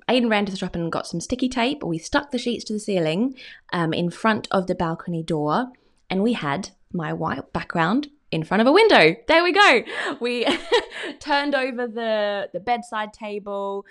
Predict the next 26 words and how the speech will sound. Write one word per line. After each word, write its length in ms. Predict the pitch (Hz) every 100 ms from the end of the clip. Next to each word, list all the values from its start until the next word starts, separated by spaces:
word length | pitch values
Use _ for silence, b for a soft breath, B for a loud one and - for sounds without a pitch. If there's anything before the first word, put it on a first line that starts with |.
| B B
stacked 460 | - - 247 196 214
on 140 | 190
some 260 | 185 175 180
books, 760 | 233 226 226 - - - - - b b
kind 220 | 233 208
of 120 | 196
set 280 | 196 226 214
up 80 | 196
my 160 | 180
makeup 480 | 185 208 214 - -
bag 320 | 202 196 196
as 100 | 190
a, 420 | 180 170 170 165 -
um, 440 | 175 165 160 156 165 _ _ _ _ - -
something 220 | - 202
to 80 | 190
lean 260 | 190 196
my 140 | 175 175
phone 320 | 196 202 214
against 360 | 202 208 -
so 120 | - 175
I 80 |
could 180 | 175 170
do 140 | 170 156
the 80 |
filming. 640 | 160 220 226 226 226 254